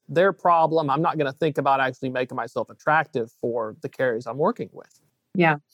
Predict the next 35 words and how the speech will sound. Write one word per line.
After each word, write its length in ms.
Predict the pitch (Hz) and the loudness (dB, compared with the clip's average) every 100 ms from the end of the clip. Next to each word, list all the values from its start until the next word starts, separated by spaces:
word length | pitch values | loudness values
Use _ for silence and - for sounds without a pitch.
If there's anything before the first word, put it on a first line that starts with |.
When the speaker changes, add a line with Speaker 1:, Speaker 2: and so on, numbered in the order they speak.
| _ - | _ 0
Speaker 2:
Yeah. 240 | 226 220 - | 4 4 4
And 140 | 240 | 4
that, 220 | 240 226 202 | 4 4 4
that 200 | 226 - | 2 2
piece 220 | 269 285 | -4 -2
of 80 | 294 | 0
it 100 | 254 - | 0 4
of 220 | 202 190 | 6 4
what 240 | 185 196 226 | 4 4 4
is 80 | |
the 140 | 220 202 | 4 4
driver 340 | 185 180 185 | 4 4 4
experiencing 920 | 175 - - 180 180 185 196 202 202 - | 0 -2 0 2 4 4 4 4 2 2
at 180 | 175 - | 0 0
your 140 | 175 | -2
facilities, 800 | - 185 175 175 180 202 226 - _ _ _ - | -2 -4 0 2 2 2 2 -2 _ _ _ 2
um, 220 | 190 180 | 2 4
getting 320 | 170 180 262 | 2 2 2
a 60 | 262 | 0
sense 340 | - 190 202 | 2 2 2
of 80 | 190 175 | 0 2
also 500 | 190 190 196 185 156 - | 2 4 4 4 2 0
which 280 | 208 262 - | 0 0 -2
facilities 480 | 214 226 208 202 180 185 | 0 4 4 4 2 4
are 180 | 190 | 4
particularly 640 | 190 185 - 190 196 185 170 | 2 -2 -2 0 2 4 2
good 260 | 175 185 - | 2 0 0
or 200 | 170 175 | 0 0
bad, 440 | 160 151 165 240 - | 2 2 4 4 2
I 60 | 185 | -2
think 200 | 196 185 | 0 0
can 100 | 170 | 2
also 320 | 160 - 180 - | 0 0 -4 0
help, 240 | 165 160 - _ _ _ - | 0 0 -2 _ _ _ 2
um, 420 | 185 175 170 165 | 4 6 4 2